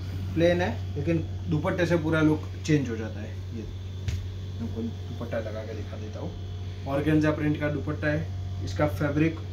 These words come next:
और कु-, कुर्ती का फैब्रिक दो-, दोनों में पहनोगे तो हैवी ही लगेगा। उसके बाद एक ये च-, च-, अंधेरी सिल्क फैब्रिक में है, ये देखिए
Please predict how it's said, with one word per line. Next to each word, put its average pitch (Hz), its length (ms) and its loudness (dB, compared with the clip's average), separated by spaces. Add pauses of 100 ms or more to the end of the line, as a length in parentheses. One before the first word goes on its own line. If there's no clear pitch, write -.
और 151 200 2 (1040)
कु-, 156 220 4
कुर्ती 151 260 0
का 147 80 4
फैब्रिक 123 340 0
दो-, 147 300 0
दोनों 156 220 4
में 160 120 2
पहनोगे 147 440 4 (200)
तो 151 60 -2
हैवी 135 280 2
ही 143 60 4
लगेगा। 117 400 -2 (1400)
उसके 156 260 0
बाद 147 300 4 (2750)
एक 139 160 -2
ये 147 120 8
च-, - 220 -6 (200)
च-, - 100 -6 (120)
अंधेरी 147 340 4
सिल्क 147 220 0
फैब्रिक 143 380 -2
में 143 120 2
है, 160 140 -4 (1300)
ये 117 80 -4
देखिए - 280 -8